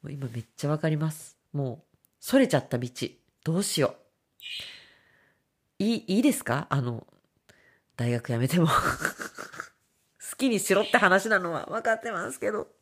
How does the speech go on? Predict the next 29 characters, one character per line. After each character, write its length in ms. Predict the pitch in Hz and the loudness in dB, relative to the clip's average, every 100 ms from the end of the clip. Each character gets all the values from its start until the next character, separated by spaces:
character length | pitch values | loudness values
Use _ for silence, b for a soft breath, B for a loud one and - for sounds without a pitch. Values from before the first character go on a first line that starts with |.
| - | -4
ま 840 | 311 320 339 339 320 311 294 262 | 0 2 2 2 2 2 2 4
あ、 20 | |
も 160 | 277 294 | 4 4
う 60 | 320 | 4
ち 80 | |
ょ 40 | 339 | 0
っ 60 | |
と 80 | 285 | 0
せ 140 | 240 330 | 0 0
め 100 | 320 | 0
て 160 | 247 | 0
前 220 | 226 320 269 | 2 2 0
期 120 | 240 | -6
の 100 | 190 | -2
単 280 | 226 220 208 | 0 2 0
位 40 | 185 107 85 | -2 -4 -8
認 220 | 139 190 190 | -10 -8 -4
定 180 | 196 | -2
試 100 | 208 | -2
験 180 | - 196 | -2 0
ま 100 | 151 | 0
で 80 | 139 | -2
は 120 | 131 | -2
受 120 | 143 175 | -2 0
け 60 | |
ま 120 | 170 190 | 0 0
す 100 | - | -4
け 120 | 135 | -4
ど、 340 | 139 135 - | -2 -4 -6